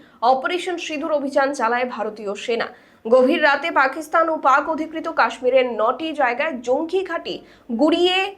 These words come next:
দেয় ভারতীয় ক্ষেপণাস্ত্র। হামলা চালানো হয়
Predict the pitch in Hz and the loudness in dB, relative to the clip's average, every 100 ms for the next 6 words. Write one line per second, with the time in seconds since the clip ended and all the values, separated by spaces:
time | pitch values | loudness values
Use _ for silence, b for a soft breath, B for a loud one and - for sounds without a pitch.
0 | - 196 233 247 285 233 214 226 233 226 | -4 2 4 4 0 -2 -2 -2 -4 -2
1 | 233 233 - 262 190 98 - - - b | -2 -2 -2 0 0 -4 -10 -20 -20 b
2 | b b 262 285 339 381 349 359 339 339 | b b 2 4 4 4 4 4 4 2
3 | 381 | 2